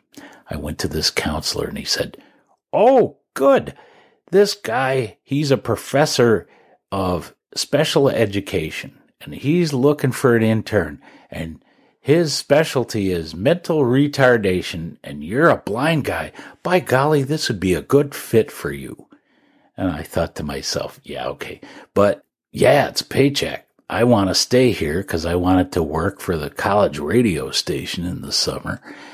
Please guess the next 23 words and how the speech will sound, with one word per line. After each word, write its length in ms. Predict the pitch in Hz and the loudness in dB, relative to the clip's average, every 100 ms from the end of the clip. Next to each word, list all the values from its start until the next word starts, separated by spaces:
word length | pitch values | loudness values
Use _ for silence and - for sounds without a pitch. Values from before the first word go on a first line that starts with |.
| - | -10
and 160 | 87 82 | -6 -2
I 120 | 85 | -2
didn't 340 | 82 123 135 90 | 2 2 4 0
want 220 | 85 98 | -2 -4
to 60 | |
have 260 | 98 90 87 | -4 -4 -4
to 100 | - | -8
go 300 | - 98 117 | -2 2 2
home." 480 | 113 131 160 117 - _ _ _ - - | 4 4 2 0 -8 _ _ _ -20 -20
So 480 | - - 131 143 139 - | -8 2 4 6 2 -2
I 140 | 110 104 | -6 -6
took 300 | - 113 - | -4 -4 -4
the 100 | 78 | -6
job. 540 | 90 95 80 - - _ _ _ _ _ _ - _ | -4 -4 -4 -8 -12 _ _ _ _ _ _ -20 _
And 160 | - 92 | -4 -2
it 140 | 98 | -2
turned 300 | - 147 156 | 2 4 6
out 260 | 131 117 104 | 6 6 4
what 240 | 98 113 117 | 2 0 2
my 180 | 131 | 2
gig 320 | 135 123 104 73 | 2 2 2 0
was 460 | 73 - 104 113 - - _ _ | -10 -10 -10 -12 -16 -20 _ _
is 440 | - 78 78 78 | -10 -8 -8 -10